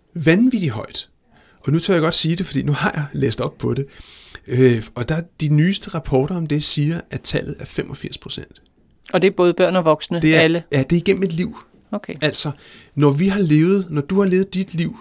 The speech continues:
Speaker 1: og jeg har levet mit liv, så er der femogfirs procent sandsynlighed for, hvis man ser på den store population.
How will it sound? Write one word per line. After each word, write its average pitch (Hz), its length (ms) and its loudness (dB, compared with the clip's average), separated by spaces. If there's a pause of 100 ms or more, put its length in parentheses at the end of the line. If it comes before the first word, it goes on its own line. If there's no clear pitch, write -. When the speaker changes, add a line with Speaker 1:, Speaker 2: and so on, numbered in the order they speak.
(600)
Speaker 1:
og 135 120 0
jeg 139 120 2
har 170 80 0
levet 160 260 2
mit 156 220 0
liv, 127 220 0 (1120)
så - 140 -2
er 160 40 2
der 175 80 -2
femogfirs - 680 -4
procent - 440 -6
sandsynlighed 160 580 -4
for, 135 120 0
hvis 127 120 -2
man 131 80 2
ser 127 180 0
på 131 60 -8
den 127 80 -4
store 127 280 0
population. 113 480 -10